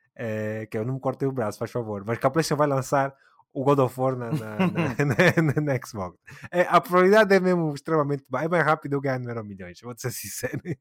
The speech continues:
<laughs> do que a Xbox lançar o jogo ali. Porque, do, do que a PlayStation lançar o jogo ali. Porque para a PlayStation, estás a ver, essa, essa, essa marca significa outra coisa. E eles estão numa posição no mercado que eles não precisam disso,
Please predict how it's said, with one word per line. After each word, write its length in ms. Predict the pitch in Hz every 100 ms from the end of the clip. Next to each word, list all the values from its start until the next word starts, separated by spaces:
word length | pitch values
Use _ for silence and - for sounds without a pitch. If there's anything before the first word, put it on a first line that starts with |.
| _ -
<laughs> 260 | 208 -
do 140 | 180 -
que 100 | 147
a 100 | 127
Xbox 340 | - 143 -
lançar 320 | 120 117 117 110
o 60 |
jogo 260 | 107 107 101
ali. 260 | 95 87 _ - 165 170 151 _ -
Porque, 280 | 156 156 156 156
do, 100 | 139
do 140 | 139 143
que 100 | 143
a 20 |
PlayStation 240 | 151 156
lançar 220 | 139 127 135
o 40 |
jogo 160 | 117 113
ali. 100 | 104
Porque 340 | - 151 156
para 140 | -
a 40 | 156
PlayStation, 680 | 220 240 - 113 98 113 120 _ _ _ _
estás 160 | 123
a 40 | 117
ver, 200 | 104 110
essa, 480 | 156 139 - 127 123 _ _
essa, 440 | 165 - 135 123 135
essa 500 | 143 - 131 117 123
marca 640 | 117 131 120 113 - 156 _ _ _
significa 640 | - 151 147 131 190 -
outra 260 | 170 - 143
coisa. 380 | - 170 143 123
E 120 | 143
eles 180 | 202 196
estão 200 | - 147
numa 240 | 156 143
posição 520 | - 120 117 117 185
no 140 | 180 131
mercado 580 | 117 - 92 92 110 - _ _ -
que 120 | 190
eles 180 | 170 160
não 340 | 180 226 220
precisam 680 | 208 165 - 208 185 165 170
disso, 500 | 190 170 - 110